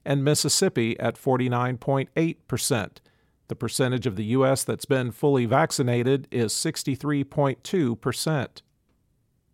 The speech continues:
Globally, cases were up thirty-two percent and deaths up twenty-one percent over fourteen days, with the seven-day average trending up since January seventeenth. There are now over sixty-six million active cases around the world,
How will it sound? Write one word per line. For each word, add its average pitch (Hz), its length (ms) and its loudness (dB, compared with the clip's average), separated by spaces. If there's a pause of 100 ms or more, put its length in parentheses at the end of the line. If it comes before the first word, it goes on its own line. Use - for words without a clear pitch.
(100)
Globally, 156 540 4
cases 151 380 0
were 139 160 4
up 127 140 0
thirty-two 147 520 2
percent 147 520 0
and 120 180 -4
deaths 139 380 2
up 131 200 2
twenty-one 139 580 2
percent 127 480 0
over 127 260 2
fourteen 127 600 -2
days, 139 540 0 (140)
with 117 160 -2
the 110 60 -6
seven-day 110 580 0
average 123 440 0
trending 117 460 -4
up 139 280 2
since 135 340 -2
January 120 640 0
seventeenth. 120 840 -4 (880)
There 135 140 4
are 135 80 4
now 151 240 2
over 135 180 2
sixty-six - 800 -2
million 151 500 2
active 135 500 0
cases 135 520 -2
around 123 340 0
the 123 60 0
world, 131 460 2